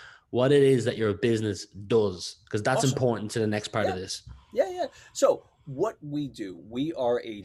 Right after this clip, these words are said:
Speaker 2: digital experience design company, dead company as the acronym. And we provide, uh, user research, uh, visual design,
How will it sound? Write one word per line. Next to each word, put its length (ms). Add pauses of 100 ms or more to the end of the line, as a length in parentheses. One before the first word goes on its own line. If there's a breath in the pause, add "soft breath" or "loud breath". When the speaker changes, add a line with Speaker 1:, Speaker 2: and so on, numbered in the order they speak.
Speaker 2:
digital 460
experience 500
design 300
company, 420 (300)
dead 240
company 360 (100)
as 160
the 80
acronym. 320 (380 soft breath)
And 260 (120)
we 200
provide, 720 (120)
uh, 140
user 320
research, 560 (320)
uh, 180
visual 280
design, 360